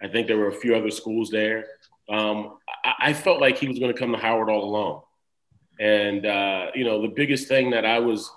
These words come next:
kinda nervous about was, what is he gonna keep his name in, in the, in the N B A draft or go to Australia via the route of, uh, you know, LaMelo Ball or R J Hampton? Um, so I, I felt that was becoming our biggest,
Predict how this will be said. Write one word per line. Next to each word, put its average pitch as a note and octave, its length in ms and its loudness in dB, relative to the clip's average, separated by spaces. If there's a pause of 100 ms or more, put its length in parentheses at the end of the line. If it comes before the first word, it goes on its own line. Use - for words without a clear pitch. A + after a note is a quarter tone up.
(220)
kinda A#2 280 0
nervous A#2 420 2
about G2+ 400 -2
was, G#2 460 -4 (360)
what A2+ 160 0
is A2+ 120 -4
he A#2 100 -4
gonna A2 160 0
keep A#2+ 240 -4
his A2 140 -4
name A2 240 2
in, G#2 340 0
in A2 140 0
the, G#2 340 -2
in A#2 60 0
the A2 140 2
N A2 100 0
B G2+ 100 0
A F#2+ 80 0
draft G#2+ 580 -2
or G#2+ 200 -6
go A2 160 -2
to G#2 80 0
Australia G2+ 680 -4 (500)
via A2 220 2
the G#2 60 0
route G#2 320 2
of, G2+ 160 -2
uh, F#2+ 260 -2 (120)
you A#2 100 -2
know, F#2+ 340 -2 (240)
LaMelo G#2 440 0
Ball G#2 520 4
or G2+ 280 0 (100)
R G2+ 160 4
J G2 200 0
Hampton? A2 500 -2 (500)
Um, F#2 500 -4 (280)
so - 320 -2
I, B2+ 160 0
I C#3 100 8
felt D#3 400 2
that B2+ 260 4
was A2+ 140 0
becoming A2+ 480 0
our G#2 140 2
biggest, G#2+ 520 -2